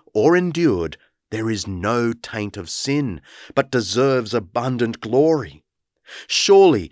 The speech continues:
if he kills an evildoer, he is not a man-killer, but,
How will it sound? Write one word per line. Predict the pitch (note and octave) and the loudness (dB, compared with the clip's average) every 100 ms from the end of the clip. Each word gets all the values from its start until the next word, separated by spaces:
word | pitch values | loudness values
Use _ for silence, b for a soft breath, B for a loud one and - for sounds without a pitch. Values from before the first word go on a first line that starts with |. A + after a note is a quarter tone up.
| b | b
if | - - | -10 -6
he | A#2+ | -6
kills | - - G#3+ G#3+ C3+ | -6 -4 0 2 2
an | A2 G#2+ | -2 -4
evildoer, | D3 G3 D#3 A#2 F#2 D#2+ C#2+ C#2 _ _ _ | -4 -2 0 -2 -2 -6 -6 -12 _ _ _
he | - G3+ | -6 0
is | D#3+ B2+ | 0 0
not | D3+ A3+ B3 - | -4 -4 -6 -10
a | G2+ | -12
man-killer, | F2+ G2 E3 F#3+ E3 - D2 C2+ - _ _ _ _ | -8 -4 -4 -4 -6 -6 -8 -10 -16 _ _ _ _
but, | G2 G#2 - | -4 -4 -6